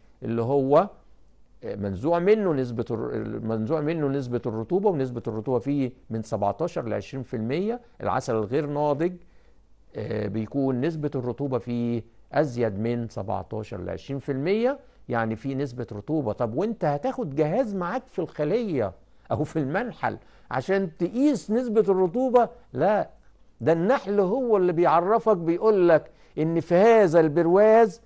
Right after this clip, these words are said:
عسل ناضج، في البرواز ده عسل ناضج أو عسل غير ناضج. إزاي؟ يعني لو كان العسل غير ناضج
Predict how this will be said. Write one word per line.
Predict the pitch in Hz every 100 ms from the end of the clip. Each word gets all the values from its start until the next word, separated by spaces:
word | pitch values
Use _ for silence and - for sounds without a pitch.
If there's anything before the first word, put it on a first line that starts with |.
| - -
عسل | 131 208 196 170
ناضج، | 160 185 208 214 254 311 - - - - - - - _
في | 147
البرواز | 135 143 156 190
ده | 160 214 277 - - -
عسل | 156 202 190
ناضج | 180 180 190 190 247 - - -
أو | 165
عسل | 156 190 185
غير | 151 160
ناضج. | 143 120 110 131
إزاي؟ | 185 143 139 123 113 - -
يعني | 127 180 202 208
لو | 214
كان | 202 285
العسل | 311 254 254 269 233
غير | 185 190 208
ناضج | 185 170 160 170